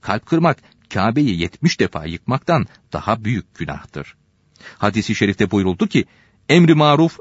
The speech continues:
ve nehi münkeri ancak rıfk ve hilm sahibi fakihler yapar." Allahü Teala da Musa aleyhisselama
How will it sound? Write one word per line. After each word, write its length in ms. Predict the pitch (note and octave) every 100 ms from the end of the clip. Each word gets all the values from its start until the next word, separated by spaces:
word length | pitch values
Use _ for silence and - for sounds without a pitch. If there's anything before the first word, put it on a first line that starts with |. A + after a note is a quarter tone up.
| -
ve 200 | B2+ B2
nehi 320 | C3 D#3 D3+
münkeri 460 | B2 B2 - B2 B2 -
ancak 540 | C#3+ G#3 E3 F3 F3+ _ _ -
rıfk 400 | C3+ F#3+ - - _ -
ve 200 | C#3 A#2 -
hilm 260 | G3+ D3+
sahibi 540 | G2 - G#2 G2+ G#2 G#2+
fakihler 580 | - A#2 B2 G2 A2 E2
yapar." 420 | D#2+ - F2 D2+ _ _ _ _ _ _ _ - - _
Allahü 320 | A#3 B3 A#3+
Teala 460 | G3 G3+ F3+ F3 E3+
da 120 | E3+ - _
Musa 380 | D#3 E3+ - F3
aleyhisselama 800 | G#2 G2 F#2+ - A2 G#2+ A2 G#2+